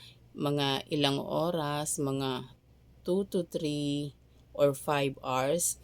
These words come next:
na kumapit po siya. At pagka naram-,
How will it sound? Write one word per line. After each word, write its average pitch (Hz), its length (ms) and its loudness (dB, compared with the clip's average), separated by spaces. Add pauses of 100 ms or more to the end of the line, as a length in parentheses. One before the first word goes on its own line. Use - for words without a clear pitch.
(220)
na 143 480 -2 (800)
kumapit 151 560 0 (120)
po 185 240 -2
siya. 135 480 -2 (800)
At 139 480 0 (840)
pagka 147 400 2 (480)
naram-, 147 560 0